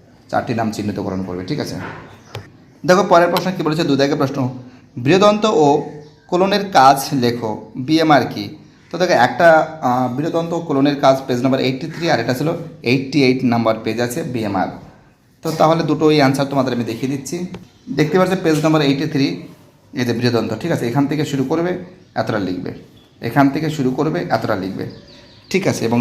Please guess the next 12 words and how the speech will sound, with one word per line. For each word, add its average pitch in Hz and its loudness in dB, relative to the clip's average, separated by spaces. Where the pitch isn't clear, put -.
তারপরের 156 2
পেজ 170 -4
এইটটি 131 -4
এইট 135 -2
নম্বরে 117 0
বলেছিল, 113 -4
দেখতে 156 2
পাচ্ছ 185 4
পেজ 156 0
নম্বর 151 2
এইটটি 139 2
এইট 139 0